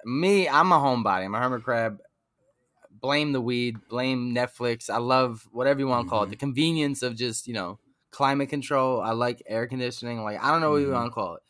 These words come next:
Speaker 1: I got my selfish reasons. A lot of people are
Speaker 2: Yeah.
Speaker 1: like, "No, you're boring," and that's like, cool. That's more for you, right?
Speaker 2: Mm-hmm.
Speaker 1: However, and, you know, maybe that's why they call me Mister Told You So. But on this very pod, back when we were rocking covid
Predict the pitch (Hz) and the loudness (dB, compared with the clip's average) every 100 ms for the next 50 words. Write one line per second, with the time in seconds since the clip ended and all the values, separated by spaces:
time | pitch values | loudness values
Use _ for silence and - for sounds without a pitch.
0 | _ _ 147 165 156 135 139 127 117 107 | _ _ 0 2 2 0 0 -2 -2 -8
1 | 113 95 82 90 120 156 165 147 170 131 | -10 -8 -14 -12 -2 0 0 -2 -2 0
2 | 120 110 117 113 113 110 120 113 131 127 | 2 0 0 0 0 -2 -4 0 0 0
3 | 117 139 147 156 160 139 175 123 123 143 | -2 -2 -4 -2 -4 0 0 0 -2 -2
4 | 135 135 120 98 104 110 - _ _ _ | -2 -2 -4 -4 -4 -4 -8 _ _ _
5 | _ 143 147 165 120 95 92 _ _ _ | _ 6 6 4 2 -2 -4 _ _ _
6 | _ - 123 120 - _ 113 95 113 - | _ -4 -4 -4 -8 _ -10 -8 -10 -10
7 | 104 113 117 113 - - 107 117 110 107 | -6 -2 -2 -4 -6 -6 -2 -2 -2 -2
8 | 117 110 110 107 104 120 107 92 - 92 | -4 -4 -8 -10 -8 -6 -6 -10 -10 -10
9 | - _ _ _ _ - 131 127 - _ | -10 _ _ _ _ 0 2 2 -4 _
10 | _ _ _ _ - 113 117 127 135 143 | _ _ _ _ -8 -6 -4 -6 0 0
11 | 147 143 151 139 113 104 - - 113 117 | 0 0 0 2 0 -4 -12 -6 -6 -4
12 | 120 120 127 117 107 113 117 131 120 139 | -6 -4 0 0 2 0 0 -4 -2 -2
13 | 127 123 120 | 0 -6 -6